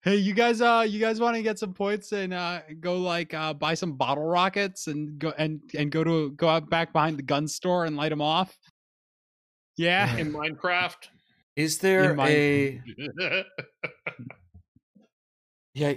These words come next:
Speaker 2: I think you probably should be able to track, like, what you spent. Like, there's, like, a Google Wallet or something like that. I bet we could,
Speaker 3: Sure,
Speaker 2: you
Speaker 3: or
Speaker 2: know,
Speaker 3: something, yeah.
Speaker 2: tie into that so that you, like, purchase things that have certain keywords that also increase your points.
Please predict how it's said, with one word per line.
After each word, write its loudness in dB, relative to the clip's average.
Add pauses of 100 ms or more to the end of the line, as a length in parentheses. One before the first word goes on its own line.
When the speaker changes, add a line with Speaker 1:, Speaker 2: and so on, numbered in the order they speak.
Speaker 2:
I -4
think -4
you -2
probably 4
should 0
be 2
able 0
to 2
track, 4
like, 0
what 0
you -4
spent. -2
Like, -6
there's, -2
like, -2
a -6
Google 0
Wallet 8
or -2
something -2
like 0
that. 8
I -4
bet 0
we -2
could, -8 (240)
Speaker 3:
Sure, -6
Speaker 2:
you 0
Speaker 3:
or 0
Speaker 2:
know, 2
Speaker 3:
something, -12
yeah. -12 (480)
Speaker 2:
tie 4
into 2
that 8
so -2
that -2
you, 0
like, 2 (160)
purchase -2
things 0
that 0
have -2
certain -6
keywords -4
that -4
also -4
increase -8
your -8
points. -8